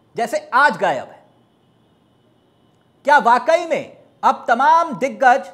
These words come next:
न्यूज़ चैनलों पर दुहाई देंगे कि कोरोना के बाद यूक्रेन में युद्ध छिड़ गया, इसलिए, इसलिए आपको राष्ट्रभक्ति का सबूत देना होगा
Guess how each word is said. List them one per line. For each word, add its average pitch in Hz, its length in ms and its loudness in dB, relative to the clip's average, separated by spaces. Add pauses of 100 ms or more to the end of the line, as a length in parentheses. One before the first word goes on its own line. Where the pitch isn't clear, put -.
(920)
न्यूज़ 330 360 -4
चैनलों 285 460 -4
पर 262 220 -2
दुहाई 202 400 -4
देंगे 226 420 0 (440)
कि 294 80 -12
कोरोना 339 420 -2
के 254 160 -4
बाद 226 440 0 (100)
यूक्रेन 302 440 -6
में 285 100 2
युद्ध 208 280 -4
छिड़ 269 180 -6
गया, 214 520 0
इसलिए, 294 640 -6 (760)
इसलिए 302 440 -2
आपको 302 500 0
राष्ट्रभक्ति 262 640 -2
का 320 120 -2
सबूत 311 340 -4
देना 311 260 2
होगा 190 340 -4